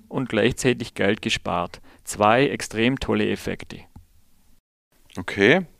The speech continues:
Speaker 2: Und wo können sich Interessenten über die Fördermöglichkeiten informieren?
Speaker 1: Ja, hier gibt es ganz unterschiedliche Möglichkeiten. Zum einen im Internet auf entsprechenden Plattformen,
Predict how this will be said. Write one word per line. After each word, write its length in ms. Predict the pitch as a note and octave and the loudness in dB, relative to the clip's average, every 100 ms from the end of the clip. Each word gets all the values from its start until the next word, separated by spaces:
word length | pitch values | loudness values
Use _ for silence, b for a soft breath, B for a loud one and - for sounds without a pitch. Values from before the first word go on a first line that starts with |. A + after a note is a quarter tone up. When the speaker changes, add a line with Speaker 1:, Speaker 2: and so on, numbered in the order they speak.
| _ B B B - | _ B B B 2
Speaker 2:
Und 220 | B2+ B2 | 4 6
wo 140 | B2 | 6
können 280 | - B2+ C3+ | 6 4 4
sich 220 | B2 A2+ | 0 0
Interessenten 680 | G#2+ B2 G#2+ - A#2 C3+ A#2+ | 0 2 2 6 4 4 -2
über 240 | A2 A2+ | 2 2
die 140 | G#2 G2+ | 2 0
Fördermöglichkeiten 1040 | - G#2 B2+ A#2 A#2 A2 G#2 - G2+ G#2+ | 4 6 6 4 2 0 -2 0 2 0
informieren? 760 | F#2+ G2+ - F#2+ F#2+ B2 F3 F#3 _ _ _ _ _ - B B - | -4 -4 -2 -2 0 0 -2 -8 _ _ _ _ _ -20 B B 0
Speaker 1:
Ja, 80 | C3+ | 4
hier 120 | D#3+ | 6
gibt 220 | F3 - | 4 0
es 120 | A2+ | 0
ganz 300 | B2+ B2+ C3+ | 2 2 0
unterschiedliche 720 | - B2+ B2+ - A#2+ A2+ G#2 | -2 0 0 -2 -2 -2 -2
Möglichkeiten. 1120 | G#2 A#2 E3 F3 D#3+ - B2 B2+ C3 C3 C3+ C#3 B B | 0 2 2 2 -2 2 4 4 4 -2 -8 -10 B B
Zum 180 | - G#2+ | -2 2
einen 260 | A#2 B2 | 4 4
im 120 | A2+ G#2+ | 4 2
Internet 480 | F3+ G3+ F#3 F3 | 4 4 4 2
auf 180 | A2+ A2+ | 2 0
entsprechenden 600 | G#2+ - A2+ G#2 G#2 G2 | -2 -4 -4 -4 -4 -4
Plattformen, 880 | A#2+ D3+ - - C3+ C#3+ C#3+ C#3 C#3+ | 0 0 0 2 6 8 6 2 0